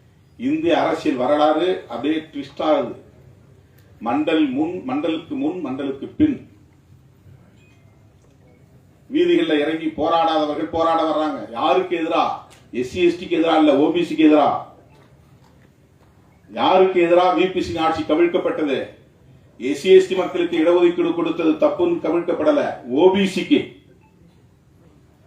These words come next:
ஓ பி சினா யாரு தமிழ்நாட்டுல?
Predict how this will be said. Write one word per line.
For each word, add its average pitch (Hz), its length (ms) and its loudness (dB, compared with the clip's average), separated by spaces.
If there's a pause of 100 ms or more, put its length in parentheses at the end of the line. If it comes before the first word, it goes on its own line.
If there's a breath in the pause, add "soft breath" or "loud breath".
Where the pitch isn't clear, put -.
(680)
ஓ 165 140 -2
பி 190 80 -4
சினா 185 260 -2
யாரு 165 280 0
தமிழ்நாட்டுல? 160 680 -2